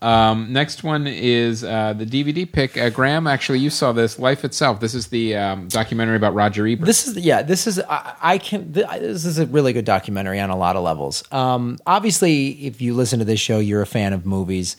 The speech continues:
Speaker 2: So it's, it's almost like recommend, <laughs> like, I would really require this, uh, as part of the curriculum.
Speaker 1: Recommended viewing.
Speaker 2: <laughs> Yeah, it is, because for several levels, in the sense that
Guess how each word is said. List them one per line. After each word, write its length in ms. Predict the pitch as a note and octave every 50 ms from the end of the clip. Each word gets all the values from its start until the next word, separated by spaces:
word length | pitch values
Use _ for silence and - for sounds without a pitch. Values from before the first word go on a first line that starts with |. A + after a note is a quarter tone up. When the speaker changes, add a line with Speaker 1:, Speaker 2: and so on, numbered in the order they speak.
| - - - - - _
Speaker 2:
So 180 | - - D#3 C#3+
it's, 260 | - D#3 D3 - - - _ _ _ _ _ _ _ -
it's 160 | E3 D#3+ G#3+
almost 320 | A#3 B3 A3+ G3 E3 -
like 160 | E3 D3 A2+ -
recommend, 640 | A#2 A#2 C3+ B2+ - - B2 A#2 B2 - F3 E3 -
<laughs> 60 | - D3+
like, 140 | D3+ D3
I 100 | D#3 D#3+
would 280 | D#3+ D3+ D#3 C#3 B2+ B2+
really 260 | D3 D#3 C#3+ C#3 C3+
require 640 | A#2 A#2+ B2+ - - B2+ A#2+ A2+ A2+ A2 A2 A2 F#2+
this, 420 | G2+ G2 F#2+ F#2+ - - - - _
uh, 20 | -
as 480 | G2 F#2+ F#2+ F#2+ F#2+ F2+ E2+ G2+ G2+ G2+
part 220 | _ - B2 A2+
of 80 | A2 G2
the 80 | A2
curriculum. 640 | G#2+ - - B2 G2+ G2 F#2 - G2 G2+ G2+ B2+ D3
Speaker 1:
Recommended 80 | D3+ E3+ -
viewing. 220 | F3 - - F#3
Speaker 2:
<laughs> 20 | F3+
Yeah, 100 | D3 D#3+
it 80 | F3+
is, 240 | F#3+ E3+ C#3+ C3+ -
because 320 | - G3 - A3 G#3 E3 - - - - - - - - - - - _ _ _ _ _ _ _ _ _ _ _ _ _ _ _ _ _ _ _ _ _ _ _ _
for 240 | - - - G3 F3+
several 340 | D#3+ - G3 F3+ E3 D#3+ C#3+
levels, 500 | C#3 C3 B2+ A#2+ B2 B2+ B2+ B2 A#2 -
in 200 | - C#3+ C3 C3
the 80 | B2+
sense 380 | A#2+ - C#3+ C3 B2+ B2 - -
that 400 | - B2+ A#2 A2+ A2+ G#2+ -